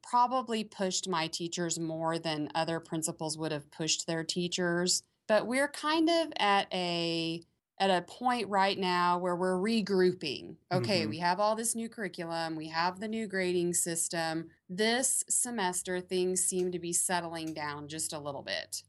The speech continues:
Speaker 1: So we're regrouping and trying to figure out, okay, let's get back to what's important, and let's be making sure that we're meeting the needs of the kids, and then start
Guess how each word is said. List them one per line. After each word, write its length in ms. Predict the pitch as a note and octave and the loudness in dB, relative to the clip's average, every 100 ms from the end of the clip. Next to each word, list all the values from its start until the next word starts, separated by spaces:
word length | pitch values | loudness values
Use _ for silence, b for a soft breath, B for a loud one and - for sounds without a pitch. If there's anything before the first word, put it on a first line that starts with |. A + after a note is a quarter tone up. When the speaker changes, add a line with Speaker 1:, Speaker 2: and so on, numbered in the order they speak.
| _ _ | _ _
Speaker 1:
So 380 | - - G#3+ G3 | -4 2 4 4
we're 180 | F#3+ F#3+ | 2 -2
regrouping 1000 | A3 C4 A3+ A#3+ A3+ A3+ A3 G#3 G#3 G3 | -2 -4 -4 -2 -2 -2 0 0 0 0
and 100 | F3 | -2
trying 400 | - F#3 F3+ F#3 | 0 2 2 0
to 120 | F#3+ | -2
figure 360 | F#3+ F#3+ F3+ F3+ | -2 -2 0 2
out, 600 | E3 D#3 D#3 D#3 D3+ - _ _ F3 | 4 4 4 2 0 -8 _ _ -12
okay, 260 | F3+ E3+ D#3 | -2 -2 2
let's 260 | F3+ F#3+ | 0 0
get 180 | - B3+ | -2 0
back 240 | A3 G#3+ G#3+ | 2 2 -2
to 100 | A#3 | -2
what's 300 | G#3 G#3 G#3+ | 0 0 -2
important, 960 | G#3+ - F#3+ E3+ - E3 E3 D#3+ - - _ | -4 -6 -4 -4 -2 -2 -2 -2 -6 -6 _
and 680 | F3+ E3+ D#3+ D#3 D#3 D#3 D#3 - _ | -2 0 0 0 0 -2 -4 -10 _
let's 220 | F3+ F3+ | 0 0
be 160 | - G3+ | 0 2
making 340 | F#3 F#3 A#3 | 4 2 0
sure 200 | A#3 C4 | -2 -2
that 120 | B3 | -2
we're 140 | A#3 A#3 | -4 -2
meeting 340 | A3 G#3+ G#3+ | 0 2 2
the 60 | G#3+ | 2
needs 300 | G#3 G3 F#3+ | 2 2 4
of 200 | G#3+ G#3 | 2 2
the 80 | A3+ | -2
kids, 760 | - A3+ G3 D3 D#3+ F3+ G3 - _ _ | -6 -2 2 2 0 0 -2 -4 _ _
and 300 | F#3 F#3+ G3 | 2 4 4
then 380 | G3 G3 G3 G3+ | 6 6 4 2
start 720 | - - F3+ E3 D#3+ D#3 | 0 0 2 2 2 0